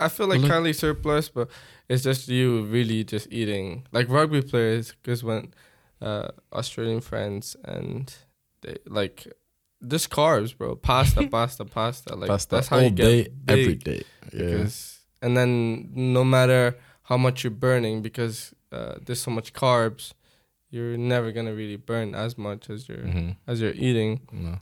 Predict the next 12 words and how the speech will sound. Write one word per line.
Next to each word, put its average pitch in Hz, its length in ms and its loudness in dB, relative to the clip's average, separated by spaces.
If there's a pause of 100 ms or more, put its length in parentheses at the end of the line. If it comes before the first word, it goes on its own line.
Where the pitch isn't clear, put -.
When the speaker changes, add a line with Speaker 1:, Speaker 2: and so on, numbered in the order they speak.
Speaker 1:
And 123 160 6
you 127 80 6
Speaker 2:
so 87 60 0
Speaker 1:
can 127 120 4
always 127 400 4
eat 117 460 -2
clean. 123 600 -2 (560)
Speaker 2:
Oh, - 60 0
Speaker 1:
Then, 107 100 6
Speaker 2:
no, 107 120 6
Speaker 1:
uh, - 100 6
Speaker 2:
that's 107 160 0